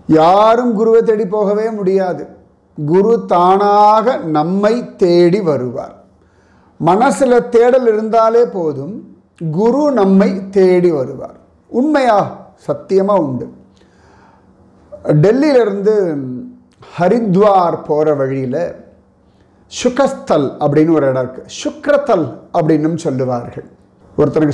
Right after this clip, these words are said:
"சுக்கிரதசை அடிச்சிடுத்துறா" அப்படின்னு சொல்லுவோம் இல்லையா? நிஜமாவே சுக்கிரதசை அடிக்கணும்னா நீங்க அங்க போகணும். அழகான ஒரு இடம், அங்க ஒரு பெரிய ஆலமரம் இருக்கு.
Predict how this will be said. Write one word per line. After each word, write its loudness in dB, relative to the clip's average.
"சுக்கிரதசை 2
அடிச்சிடுத்துறா" 2
அப்படின்னு -6
சொல்லுவோம் -4
இல்லையா? -4
நிஜமாவே 2
சுக்கிரதசை 0
அடிக்கணும்னா -2
நீங்க -4
அங்க -4
போகணும். -8
அழகான 2
ஒரு 0
இடம், 0
அங்க -2
ஒரு 0
பெரிய 0
ஆலமரம் 0
இருக்கு. -12